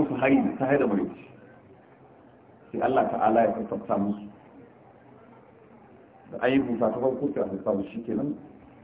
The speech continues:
An bari mu kowa azaba. Sai an sake busa ta biyu kuma.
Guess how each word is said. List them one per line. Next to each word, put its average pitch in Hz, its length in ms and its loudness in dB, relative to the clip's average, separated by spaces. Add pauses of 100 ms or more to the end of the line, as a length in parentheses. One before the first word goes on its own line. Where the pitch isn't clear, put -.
(400)
An 196 160 4
bari 214 200 6
mu - 160 0
kowa 165 260 6
azaba. - 400 2 (480)
Sai 202 140 6
an 208 200 4
sake 220 220 2
busa 147 300 2
ta 147 80 2
biyu 139 160 4
kuma. 139 400 0